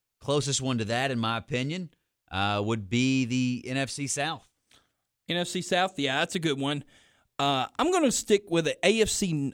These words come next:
Speaker 2: uh, A F C North. I'm gonna st-, um,
Speaker 1: Okay.
Speaker 2: I think Baltimore, as you know, you're gonna get what you get out of Baltimore, but I think now we're seeing Pittsburgh starting to hit their stride with Big Ben back.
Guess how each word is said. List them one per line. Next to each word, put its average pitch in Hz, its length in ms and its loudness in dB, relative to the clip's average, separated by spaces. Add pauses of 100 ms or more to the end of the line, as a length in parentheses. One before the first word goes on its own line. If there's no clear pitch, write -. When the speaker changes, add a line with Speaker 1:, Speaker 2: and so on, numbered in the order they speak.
Speaker 2:
uh, 135 180 -2
A 190 160 4
F 180 80 2
C 185 160 -2
North. 120 520 -6 (320)
I'm 151 80 -4
gonna 185 100 -2
st-, - 260 -12
um, 139 240 2
Speaker 1:
Okay. 131 260 0 (260)
Speaker 2:
I 160 80 2
think 214 280 0
Baltimore, 180 520 4
as 156 160 0
you 165 80 0
know, 156 100 2
you're 156 180 -2
gonna 185 160 2
get 165 120 2
what 151 160 -2
you 147 60 -10
get 147 180 2
out 143 160 2
of 127 80 -4
Baltimore, 147 380 0
but 135 120 0
I 135 160 2
think 165 320 -2
now 147 300 0
we're 156 120 0
seeing 143 540 -2 (480)
Pittsburgh 180 460 2
starting 151 280 0
to 127 40 -4
hit 165 160 -2
their 160 100 0
stride 151 320 2
with 131 160 -8
Big 139 220 -4
Ben 151 400 0
back. 143 540 0